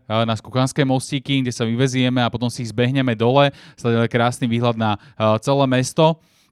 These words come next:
A, no a takisto teda odkazy či už na olympiádu, na,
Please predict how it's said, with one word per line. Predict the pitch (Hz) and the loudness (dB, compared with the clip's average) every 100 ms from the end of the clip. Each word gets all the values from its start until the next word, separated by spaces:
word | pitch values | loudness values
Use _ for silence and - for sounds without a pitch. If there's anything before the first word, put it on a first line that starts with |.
| _ _ _ _ _ - | _ _ _ _ _ -4
A, | 117 107 107 | 0 0 0
no | 110 110 | 0 0
a | 107 107 | 0 0
takisto | 117 113 113 | -2 -4 -6
teda | 110 113 110 | -4 -2 0
odkazy | 107 127 113 113 | 0 -2 -2 -2
či | - | -2
už | 131 110 | -4 -2
na | 110 | -2
olympiádu, | 104 110 110 120 113 107 104 107 | -2 -2 -4 -4 -2 0 0 -2
na, | 107 101 101 | -2 -2 -2